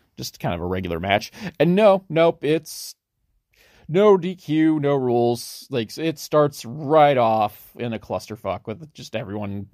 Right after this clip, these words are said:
pairing off and beating each other. Psycho Clown and L A Parker wander off into the crowd, throwing e-, throwing chairs at each other.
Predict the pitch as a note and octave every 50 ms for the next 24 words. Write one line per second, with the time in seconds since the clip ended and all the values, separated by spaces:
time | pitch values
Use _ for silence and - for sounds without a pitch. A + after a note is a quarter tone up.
0 | _ - - A2 C3 B2 - _ _ _ _ _ - - D#3 C#3+ C#3 C#3 C3 B2
1 | A2+ A2+ - A#2+ A2+ F#2 G2+ G2+ G2+ G#2 G#2 G2+ - A2+ G#2+ G2 G2+ F#2+ F#2+ -
2 | - - - - - - - E3 D#3+ D3 C#3+ C#3 D#3 D3 C#3 C#3 C#3+ C#3 C3+ C3+
3 | C3 A#2 A#2 - A#2 B2 C3 B2+ A#2 - - G#2+ G#2+ A2 A2 - A#2 A2 G#2+ G#2
4 | - - - - - _ - - G2+ G2+ G#2+ B2+ C3 C#3 C3 B2+ B2 B2 B2 -
5 | C3 B2 A#2+ B2+ B2 - - G2+ G2 G#2 G#2+ G#2+ A2 A2+ A2 G2+ G2 G2+ G2+ A2
6 | A2 G#2+ A2 G#2+ G2+ - - D#3 C3 - - C3 A2 A2+ G#2+ G2 - - F#2+ G#2
7 | A2 G#2+ B2 - G#2+ A2 G2+ G2 - G2 F#2+ G2+ G2+ G2 F#2+